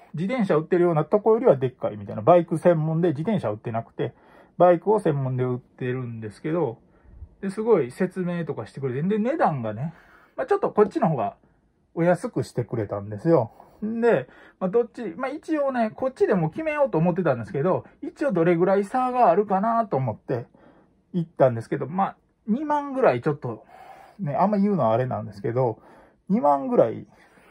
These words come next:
こっちの方が安かったんですよね。同じ装備で、だいたい選ん-、選ばしてもらって。二万も安かったらな、もうしょうがないですよね。大手で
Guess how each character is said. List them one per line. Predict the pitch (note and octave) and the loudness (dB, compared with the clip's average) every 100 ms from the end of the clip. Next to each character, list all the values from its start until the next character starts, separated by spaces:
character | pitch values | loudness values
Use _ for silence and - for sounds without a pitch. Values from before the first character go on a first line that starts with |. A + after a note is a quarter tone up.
| - | -6
こ | D3+ | -4
っ | C#3+ | -2
ち | G#3 | -2
の | D3+ | -2
方 | B2+ A2+ | -4 -4
が | A#2 - - - | -6 -8 -18 -10
安 | E3+ G#3+ A3 | 2 2 2
か | - | -4
っ | G#2 | -4
た | F#2 | -6
ん | |
で | F#2+ | -8
す | |
よ | C3 | -8
ね。 | B2+ | -6
同 | C#3 D3+ D#3 D3+ | -2 2 2 2
じ | D3+ | 0
装 | G3+ D#3 | 2 2
備 | A2+ | 0
で、 | G2+ G2 - _ _ _ _ | -6 -10 -18 _ _ _ _
だ | C#3 | -4
い | C#3 | -2
た | C3+ B2+ | -2 2
い | C3+ | 4
選 | C#3+ C3+ | 6 4
ん-、 | C3 - | 0 -2
選 | C#3+ C3+ | 2 4
ば | B2+ C3 | 4 2
し | - | 0
て | B2 | -2
も | A#2+ | -2
ら | F#2+ | -4
っ | F#2+ | -6
て。 | - A2 B2 _ - _ C3+ | -6 -6 -8 _ -20 _ -4
二 | D3 B3 | -2 -2
万 | D4+ C#4+ G3+ | 0 0 0
も | D3 | 0
安 | C3 D3 | -2 -4
か | - C3+ | -4 -6
っ | |
た | - C3 | -6 -10
ら | B2+ | -8
な、 | B2+ B2+ C3 | -10 -10 -8
も | C3 B2+ | -8 -8
う | C#3 | -6
し | B3+ | -4
ょ | D4 | -2
う | |
が | D4 | -2
な | D3 | -2
い | |
で | G3+ | -6
す | |
よ | G#2+ | -6
ね。 | C#3+ | -2
大 | D#3+ F3+ | 2 2
手 | F#3+ A2 | 2 -2
で | A2 - | -6 -12